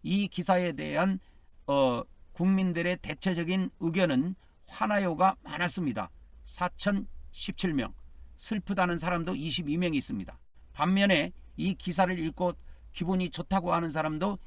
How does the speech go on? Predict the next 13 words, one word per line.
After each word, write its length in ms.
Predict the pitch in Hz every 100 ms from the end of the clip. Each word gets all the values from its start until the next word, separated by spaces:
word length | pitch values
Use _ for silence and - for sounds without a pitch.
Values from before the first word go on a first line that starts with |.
| -
이백이 600 | - 180 185 190 - 190
명이나 340 | 196 180 170 170
되고 380 | 139 151 123 - - -
감동을 500 | - 165 180 185 180
받았다는 500 | 151 165 151 160 156
사람도 380 | 156 147 147 175
서른세 440 | - 180 165 190
명입니다. 540 | 196 170 104 90 - - - - - - - - - - - - -
그러나 300 | 165 185 196
이 220 | 175 190
기사에 420 | - 165 185 175
대한 200 | 170 175
대체적으로 800 | - 147 - 190 180 175 139 185